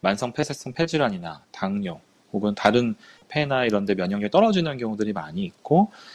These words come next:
어, 항생제를 치료를 제대로 하더라도, 어, 급성 이제 호흡부전 같은, 흔히 이제 영어로 에이알디에스라고 하는 전체 폐가 하얗게 돼서 중환자실까지 가야 되는 경우들이 많이 발생하고 있습니다. 그래서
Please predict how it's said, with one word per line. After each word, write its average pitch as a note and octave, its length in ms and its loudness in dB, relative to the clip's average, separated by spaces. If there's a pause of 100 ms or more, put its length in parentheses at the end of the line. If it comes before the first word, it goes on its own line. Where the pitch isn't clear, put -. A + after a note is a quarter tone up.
(260)
어, F2 200 0
항생제를 F3 640 4
치료를 D3 280 -2
제대로 G#2 360 -2
하더라도, C#3 720 0 (680)
어, F#2+ 360 -4 (220)
급성 C3+ 760 0 (480)
이제 - 260 -8 (100)
호흡부전 C3 600 0
같은, F2+ 440 -10
흔히 B2+ 180 -6
이제 F2 320 -4
영어로 F2+ 320 -2
에이알디에스라고 G2+ 840 -2
하는 F2+ 200 -8 (140)
전체 A2 300 -2
폐가 A2+ 520 -2 (380)
하얗게 C3+ 400 -2
돼서 A#2 340 -2
중환자실까지 A#2+ 760 0
가야 G2 200 0
되는 G2+ 220 -6
경우들이 F#2+ 420 -4
많이 F2 240 -8
발생하고 B2 540 -4
있습니다. F2 540 -12
그래서 F2 300 -4